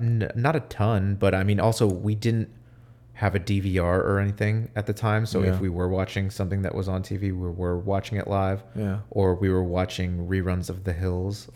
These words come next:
Speaker 1: on
Speaker 2: <laughs>
Speaker 1: M T V.
Speaker 2: Yeah.
Speaker 1: Um,
Speaker 2: Or we were watching box sets of
Speaker 1: The O C.
Speaker 2: The O C,
Speaker 1: Yes.
Speaker 2: yeah.
Speaker 1: Um, yeah.
Speaker 2: And trust me,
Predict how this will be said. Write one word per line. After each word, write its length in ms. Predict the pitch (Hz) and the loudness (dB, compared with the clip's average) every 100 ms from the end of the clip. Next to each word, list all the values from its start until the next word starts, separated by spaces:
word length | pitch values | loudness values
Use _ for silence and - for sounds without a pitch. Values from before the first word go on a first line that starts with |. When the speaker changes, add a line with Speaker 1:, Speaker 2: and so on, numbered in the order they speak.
| - | -2
Speaker 1:
on 280 | 95 87 90 | 0 2 0
Speaker 2:
<laughs> 40 | |
Speaker 1:
M 140 | 92 92 | -2 -2
T 140 | - | -4
V. 280 | 87 90 98 | -4 -2 -2
Speaker 2:
Yeah. 80 | 107 - 151 - - - - - - 95 85 82 85 | -2 -4 -6 -6 -18 -20 -20 -14 -4 -2 0 -2 -4
Speaker 1:
Um, 180 | 85 87 | -4 2
Speaker 2:
Or 120 | 120 | 6
we 100 | 123 | 8
were 100 | 120 | 8
watching 320 | 113 107 110 | 6 4 2
box 340 | 104 101 101 - | 2 2 2 0
sets 380 | 107 98 95 - | 2 2 2 -4
of 640 | 98 92 90 90 90 - - | 0 2 2 0 -4 -12 -8
Speaker 1:
The 220 | 107 107 | 2 6
O 80 | 98 | 6
C. 200 | 87 90 | 4 0
Speaker 2:
The 140 | 107 90 | 4 4
O 80 | 82 | 2
C, 320 | - 65 62 | -2 -8 -4
Speaker 1:
Yes. 320 | - 64 58 - - - - - - | -4 -4 -8 -12 -20 -20 -20 -20 -8
Speaker 2:
yeah. 340 | 104 92 92 90 | -2 0 2 0
Speaker 1:
Um, 240 | 87 90 - - - - | -2 -4 -8 -20 -20 -8
yeah. 200 | 110 147 | 4 6
Speaker 2:
And 100 | 104 | 6
trust 380 | 104 131 123 120 | 4 8 8 6
me, 320 | 110 101 98 | 4 6 4